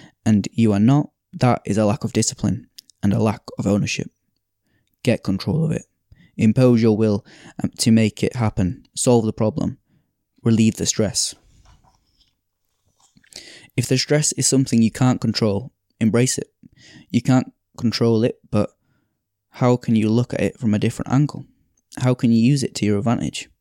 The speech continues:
I couldn't control the chaos of combat. I had to embrace it. I had to figure out a way to take advantage of it. Make it into your ally. So, don't fight stress. Embrace it.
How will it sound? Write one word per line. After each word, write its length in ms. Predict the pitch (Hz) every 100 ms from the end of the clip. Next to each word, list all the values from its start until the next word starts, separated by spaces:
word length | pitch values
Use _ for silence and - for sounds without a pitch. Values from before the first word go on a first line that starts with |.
| _ _ _ _ _ _ _ _ -
I 120 | 131
couldn't 260 | - 139
control 440 | - 123 - 117 104
the 80 | 104
chaos 340 | 110 101 -
of 60 | -
combat. 380 | 104 98 95 - _ _
I 60 | -
had 240 | 107 120
to 120 | - 104
embrace 320 | 101 110 -
it. 120 | - _ _ _ _ _ _ _ _ _ -
I 60 | 120
had 160 | 131
to 100 | -
figure 240 | - 135 120
out 120 | 117
a 80 | 107
way 180 | 107 104
to 120 | -
take 240 | - 107
advantage 300 | 104 113 101
of 100 | 95
it. 160 | - - _ _ _ _
Make 260 | - 123 -
it 60 | -
into 260 | 110 107
your 180 | 110 110
ally. 360 | 113 107 120 - _ _ _ _ _
So, 280 | - 107 123 - _ - - - -
don't 180 | 156
fight 180 | - 139
stress. 380 | - 107 - - _
Embrace 380 | 131 139 135 117
it. 180 | 98